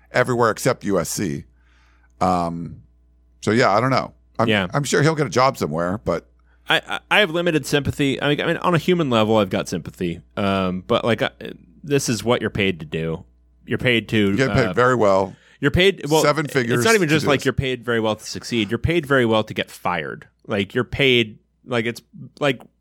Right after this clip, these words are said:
Speaker 2: C E O compensation. Like, you never feel bad about one of those suckers getting ousted because they're getting paid a shitload of money.
Speaker 1: Yeah.
Speaker 2: Like, okay, go, go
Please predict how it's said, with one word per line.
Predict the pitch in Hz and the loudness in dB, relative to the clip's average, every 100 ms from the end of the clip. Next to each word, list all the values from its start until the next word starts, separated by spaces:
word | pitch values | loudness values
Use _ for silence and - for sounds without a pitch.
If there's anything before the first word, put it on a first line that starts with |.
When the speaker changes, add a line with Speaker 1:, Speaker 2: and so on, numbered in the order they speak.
| - - | -16 -12
Speaker 2:
C | - 180 147 | -6 -2 2
E | 131 | 2
O | |
compensation. | 127 110 92 90 98 95 - 92 90 - | 2 0 0 -4 -4 -2 -2 -6 -8 -6
Like, | 107 107 | -6 -2
you | 117 | 0
never | 120 | -2
feel | 98 110 | -2 -4
bad | 85 98 | 0 -2
about | 98 90 | 0 -2
one | |
of | 98 | -2
those | 98 101 | -2 -2
suckers | - 87 92 85 | -4 -6 -6 -6
getting | 92 82 | -8 -6
ousted | 85 87 98 90 | -8 -8 -8 -6
because | 92 104 95 | -6 -6 -6
they're | 101 | -6
getting | 120 - | -8 -6
paid | 151 160 | -4 -4
a | - | -4
shitload | - 95 - 87 | -6 -8 -8 -8
of | 85 | -8
money. | 80 78 - | -10 -12 -6
Speaker 1:
Yeah. | 95 76 - - - _ | -4 -2 -4 -10 -12 _
Speaker 2:
Like, | 113 107 95 - - | -2 0 -2 -12 -8
okay, | 147 151 113 131 | -4 0 2 0
go, | 139 - 123 147 139 - - - | -2 -2 2 2 -2 -10 -20 -8
go | 123 131 135 | 0 0 0